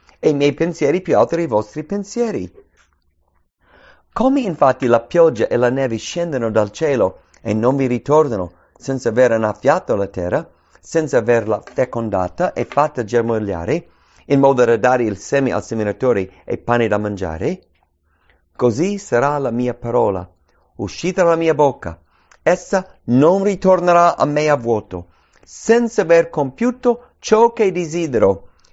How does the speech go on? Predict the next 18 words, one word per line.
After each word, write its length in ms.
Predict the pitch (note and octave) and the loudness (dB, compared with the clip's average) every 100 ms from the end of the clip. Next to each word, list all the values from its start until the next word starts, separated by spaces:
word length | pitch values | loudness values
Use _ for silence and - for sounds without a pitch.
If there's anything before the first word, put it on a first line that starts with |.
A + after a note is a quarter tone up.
| _ | _
e 120 | F#2 | -10
realizzato 800 | F2 A2+ C3 C3 C3 E3+ F#3 D#3+ | -4 0 2 2 2 2 0 -4
pienamente 720 | - - A3+ G#3+ F3 - F#2 - _ _ _ _ _ | -4 -4 -2 0 -4 -6 -12 -12 _ _ _ _ _
ciò 380 | - D#3 F3+ _ _ _ _ _ | 0 0 0 _ _ _ _ _
per 220 | - A2+ - | -6 -6 -4
cui 500 | E3 F#3 G3 - _ | -4 -2 -2 -6 _
l'ho 420 | G2+ A#2+ C3+ - | 2 2 2 -4
mandata. 680 | A#2+ B2+ G#2+ F#2 F2 - - - _ _ _ _ _ _ - _ _ _ _ _ _ _ _ _ _ - - _ _ _ _ | -4 -2 -2 -6 -10 -12 -12 -14 _ _ _ _ _ _ -20 _ _ _ _ _ _ _ _ _ _ -20 -20 _ _ _ _
Quello 360 | - F3+ G3 | -4 -4 -4
che 180 | - B2 | -8 -8
Dio 320 | F#2+ C3+ C3 | -4 -2 -4
dichiara 640 | A2 G#2+ - - A#2 C#3 D3 | -8 -14 -12 -6 -4 -4 -8
di 120 | D3 | -12
fare, 420 | - D3 D3+ D3 _ _ _ _ _ _ - | -12 -14 -14 -18 _ _ _ _ _ _ -12
Dio 160 | D3+ F#3 | -8 -8
fa. 300 | - D#3+ - _ _ _ _ _ _ _ - _ _ _ _ _ _ _ _ _ _ _ | -8 -14 -18 _ _ _ _ _ _ _ -20 _ _ _ _ _ _ _ _ _ _ _
Dio 160 | F#3+ | -10
fa. 260 | F3+ F3 | -10 -16